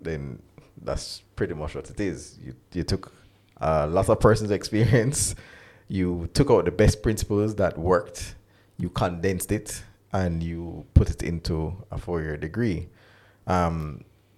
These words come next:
so for me, experience is really what we're here to gain or to, to learn. So mentorship, um, is a form of education.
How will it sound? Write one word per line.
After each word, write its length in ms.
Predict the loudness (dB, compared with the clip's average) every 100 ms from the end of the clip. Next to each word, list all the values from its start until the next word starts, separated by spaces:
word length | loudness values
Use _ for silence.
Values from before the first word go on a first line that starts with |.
| _ _ _
so 140 | 0
for 120 | 4 2
me, 220 | 2 -2
experience 640 | 0 -2 0 2 4 2 0
is 120 | -2
really 260 | -2 0
what 400 | 2 0 0 -6 _ _ _ -6
we're 300 | 0 2 2
here 480 | 2 2 2 -2 -8 -20 _ _ _
to 100 | -4 -2
gain 300 | 0 0 -2
or 160 | -4
to, 340 | -4 -6 -6 -8 -8
to 120 | -4
learn. 480 | 0 2 2 -2 -10 -18 -20 -12
So 160 | 2 4
mentorship, 600 | 6 6 4 4 2 -2 -6 -8 -20 _
um, 280 | -2 0 0
is 100 | 0
a 60 | 0
form 280 | 2 0 0
of 100 | -4
education. 720 | -6 -6 -4 -4 -4 -8 -10